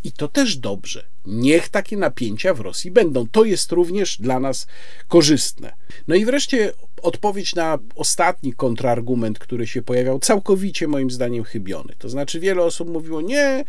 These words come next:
zostawić ich w Rosji, niech oni tam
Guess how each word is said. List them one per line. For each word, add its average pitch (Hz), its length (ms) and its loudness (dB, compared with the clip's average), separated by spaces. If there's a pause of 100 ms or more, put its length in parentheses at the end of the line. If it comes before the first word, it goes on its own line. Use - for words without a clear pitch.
(420)
zostawić 214 680 0
ich 107 140 -4
w - 60 -4
Rosji, 285 500 2 (280)
niech 262 360 2
oni 240 360 2
tam 226 420 0